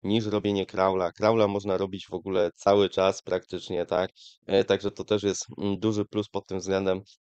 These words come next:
No ale cóż, skończyło się, e, więc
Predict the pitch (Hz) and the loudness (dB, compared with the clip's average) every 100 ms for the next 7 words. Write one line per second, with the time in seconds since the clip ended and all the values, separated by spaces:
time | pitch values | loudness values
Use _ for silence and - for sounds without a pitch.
0 | - 110 123 139 117 - _ - - 127 | 4 6 6 4 0 -4 _ -14 -2 0
1 | 120 131 110 104 107 113 _ _ - 101 | 2 6 6 6 4 2 _ _ 2 4
2 | 98 90 - 101 - - | 4 4 2 2 -2 -12